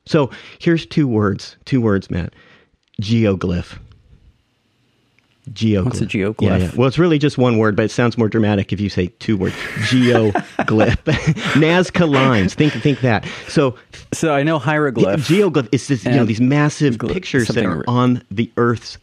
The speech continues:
Speaker 1: landscape. You know,
Speaker 2: Oh,
Speaker 1: like the
Speaker 2: like the
Speaker 1: Nazca
Speaker 2: alien
Speaker 1: lines in, in
Speaker 2: things.
Speaker 1: South America. So I've looked into it. There's still some, some land available in Australia, South America, even, even some large farms in
Speaker 2: Mm.
Speaker 1: Oklahoma. So what do you think? OnScript
Speaker 2: Yeah. I mean,
Speaker 1: ge-
Speaker 2: look at all that, uh, all that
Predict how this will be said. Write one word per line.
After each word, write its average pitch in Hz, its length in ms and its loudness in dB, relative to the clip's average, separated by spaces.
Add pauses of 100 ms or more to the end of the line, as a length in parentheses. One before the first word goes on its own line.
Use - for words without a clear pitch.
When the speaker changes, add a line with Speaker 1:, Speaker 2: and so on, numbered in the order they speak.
(100)
Speaker 1:
landscape. 107 680 -2 (120)
You 113 80 0
know, 104 160 0 (600)
Speaker 2:
Oh, 120 60 -4 (400)
Speaker 1:
like 156 160 2
the 147 120 0
Speaker 2:
like 135 80 0
the 135 60 2
Speaker 1:
Nazca 123 340 0
Speaker 2:
alien 110 120 4
Speaker 1:
lines 113 220 4
in, 104 80 4
in 87 80 -2
Speaker 2:
things. 107 200 2
Speaker 1:
South 104 220 0
America. 107 380 0
So 120 120 -2
I've 147 140 2
looked 165 240 0
into 127 240 0
it. 123 140 0
There's 110 160 0
still 123 200 0
some, 127 340 0
some 104 680 -2 (220)
land 120 260 2
available 113 380 0
in 104 80 0
Australia, 110 580 0
South 98 260 -4
America, 104 500 0
even, 120 420 0 (320)
even 254 180 2
some 180 140 0
large 160 240 2
farms 135 260 2
in 123 80 4
Speaker 2:
Mm. 113 60 2
Speaker 1:
Oklahoma. 117 580 0 (300)
So 160 160 0
what 165 100 2
do 214 60 -2
you - 20 -2
think? - 220 -2
OnScript 143 760 2
Speaker 2:
Yeah. 107 120 -2
I - 40 4
mean, 139 140 4
Speaker 1:
ge- - 40 -2
Speaker 2:
look 190 140 0
at 175 200 0
all 175 100 0
that, 160 260 -2
uh, 135 240 0
all 151 120 0
that 143 120 0